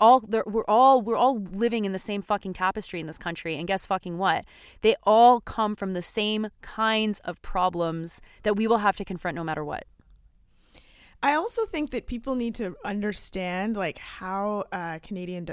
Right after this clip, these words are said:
Speaker 2: democracy works. Like, so much of our media and understanding of politics comes from the American political landscape. And, you know, that's not our fault. Like, our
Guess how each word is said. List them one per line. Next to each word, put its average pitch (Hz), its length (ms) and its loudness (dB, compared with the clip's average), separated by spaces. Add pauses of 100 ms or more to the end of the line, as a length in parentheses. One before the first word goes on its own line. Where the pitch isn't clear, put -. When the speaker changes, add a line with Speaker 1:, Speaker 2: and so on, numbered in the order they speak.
Speaker 2:
democracy 165 520 -10
works. - 360 -12
Like, 165 160 -10
so 233 320 -6
much 190 380 -4
of 156 120 -8
our 156 320 -8 (360)
media 226 580 0
and 190 160 -8
understanding 190 960 -6 (140)
of 190 240 -4
politics 175 560 -6
comes 170 420 -10
from 156 560 -8
the 156 460 -6
American 185 680 -6
political 170 400 -8
landscape. 143 580 -10 (380)
And, 180 420 -6 (380)
you 254 140 -4
know, 170 180 -2
that's 247 260 -4
not 220 380 0 (140)
our 190 120 -4
fault. - 380 -4
Like, 156 320 -4
our 180 320 2